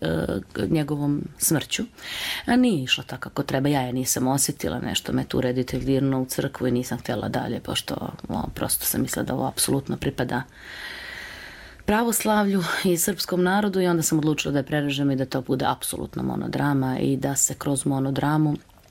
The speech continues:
prikaže, ona nije, znači, monodrama Iskra nije dokumentarno pozorište, ja pričam fakte, činjenice istorijske, nego ona je normalno pozorište, živo pozorište, ali apsolutno je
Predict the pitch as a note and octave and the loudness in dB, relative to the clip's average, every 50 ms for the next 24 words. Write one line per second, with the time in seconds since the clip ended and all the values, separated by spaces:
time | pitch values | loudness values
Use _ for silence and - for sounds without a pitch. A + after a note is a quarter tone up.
0 | - - - _ - D3 C#3+ - - D3 C#3+ D3 - - C#3+ C#3 C3+ C#3 C#3 C3+ | -20 -20 -8 _ 0 0 0 0 0 0 0 0 0 2 2 2 4 4 4 4
1 | C3+ C3+ C3 B2 B2 C3+ C3 C3 B2 - - C#3 C3+ C3+ B2+ C3+ C3+ C#3+ C#3+ C#3 | 4 2 2 0 0 0 0 0 0 0 0 2 2 2 2 2 2 2 2 2
2 | - - - C#3 C#3 D3 D3 C#3+ C3+ B2+ B2+ B2 - - D3 D#3 - - A#2 A#2 | 0 0 2 2 4 4 4 4 2 2 0 -2 0 0 0 0 -2 -2 -2 -2
3 | A2+ A2 - - B2+ C3 C3+ C3+ - - A2+ B2 B2+ C3 C3 C#3+ D3 - - - | -2 -4 -4 -6 -6 -6 -6 -4 -4 -2 -2 -2 0 0 0 0 0 0 0 2
4 | C3+ C3 B2+ B2+ - B2+ B2+ B2+ - - A2+ - - A#2+ - - _ - - - | 2 2 0 0 0 0 0 0 0 -2 -4 -4 -6 -8 -12 -18 _ -20 -20 -20
5 | - - - - - - - C3+ - - - - - - - B2 B2 B2+ C3 C3+ | -20 -20 -20 -20 -8 -4 -2 -2 -2 -4 -6 -10 -4 -2 0 0 0 0 -2 -2
6 | C3+ - - - C3 B2+ A2+ A#2 B2 - - C3 C3 C3 E3 F#3 - - - G#3+ | -2 -2 -2 0 0 0 0 0 0 0 0 2 2 2 2 0 0 0 2 2
7 | F#3 E3 D#3 D#3 D#3 D#3+ E3+ E3 E3+ E3+ E3 D#3+ - - D3+ D3+ C#3+ C#3+ D3 D3 | 4 4 4 4 2 2 2 2 4 4 2 2 0 0 0 2 4 4 4 4
8 | D3 D3 C#3+ C#3+ C#3 C#3 C#3 - - - - - - - - - - C#3+ C3 B2+ | 4 4 4 4 2 2 0 -4 -8 -12 -10 -10 -10 -10 -10 -8 -4 0 0 2
9 | A#2+ A#2+ A#2+ B2+ C3+ C3+ C3 A#2+ A#2+ A2+ A2+ A#2+ A2 A2 - - - A#2+ A#2+ B2+ | 2 2 2 2 2 2 0 0 0 -2 -2 -4 -6 -6 -4 -2 -2 0 0 2
10 | B2+ C3+ D3 - - - - E3 D#3+ D#3 D3 C3+ - - - B2 C3 B2+ A#2 A#2+ | 2 2 2 0 0 0 -2 -2 -2 -2 -4 -6 -8 -6 -2 0 2 2 2 0
11 | A#2+ - C#3+ C#3+ D#3 D#3+ F3+ F3 F3 E3 - - - D#3 - - C#3+ C#3+ D3 C#3+ | -2 -2 -2 -2 0 0 0 2 2 2 0 0 -2 -6 -4 -2 0 2 2 2
12 | D3 C#3+ C#3 C#3+ - - C#3 C3+ - - - D3+ C3 C3 C#3+ D3+ D3+ - - D#3 | 4 2 2 2 0 -2 -4 -2 -2 -2 -2 0 2 2 2 0 0 0 0 0
13 | D3+ C#3+ C3+ B2+ C3 C3+ C#3 D3 D3+ | 2 2 2 2 2 2 2 2 0